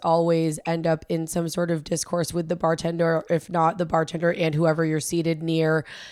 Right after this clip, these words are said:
And you kind of, like, you know, you, you'll get into a conversation. Sometimes because my job is so heavily social, I just, I don't even want there to be an option for somebody to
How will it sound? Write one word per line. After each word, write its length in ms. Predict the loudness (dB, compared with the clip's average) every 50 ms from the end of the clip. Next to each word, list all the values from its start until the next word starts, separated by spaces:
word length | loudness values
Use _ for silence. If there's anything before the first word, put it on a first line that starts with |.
| -20 _ _
And 160 | -2 0 0
you 80 | 0 0
kind 240 | 0 0 2 2 2
of, 80 | 2
like, 260 | 2 2 0 0 -2 -4
you 140 | -4 0
know, 160 | 2 2 2 2
you, 240 | 0 -2 -2 -4 -2
you'll 160 | 0 0 2
get 140 | 2 2 0
into 180 | 2 2 0
a 40 | 0
conversation. 640 | 0 -2 -2 -2 -2 -2 -2 -4 -4 -4 -6 -8 -8 -12 -20 -20 -20 -20
Sometimes 600 | _ -4 -2 0 0 2 0 0 0 -2 -4 -6
because 360 | -8 -6 -2 0 0 0 0
my 240 | 0 0 2 2 0
job 440 | 0 0 -2 0 2 2 0 0 -2
is 220 | -2 -4 -2 -2
so 460 | -4 -4 -2 0 0 0 0 -2 -4 -4
heavily 380 | -4 -4 -2 0 0 -2 -2 -2
social, 520 | -2 -2 -2 -2 -2 -2 -4 -4 -4 -6 -12 -20 -20 -20 -20 -20 _ _ 0
I 160 | 0 2 0
just, 320 | 0 -2 -6 -6 -6 -8 -4
I 120 | -2 -2 0
don't 160 | 0 0 0
even 200 | 0 -2 -2 0
want 220 | 0 -2 -2 -4 -8 _
there 160 | -4 -2 -2
to 100 | 0 -2
be 120 | 0 0 -2
an 120 | -2 -2 -2 _
option 520 | 0 0 0 0 -2 -2 0 0 0 -2 -6 -4
for 160 | -2 -2 -2
somebody 480 | 0 -2 -2 -2 0 0 0 0 -2 -2
to 240 | -4 -4 -4 -4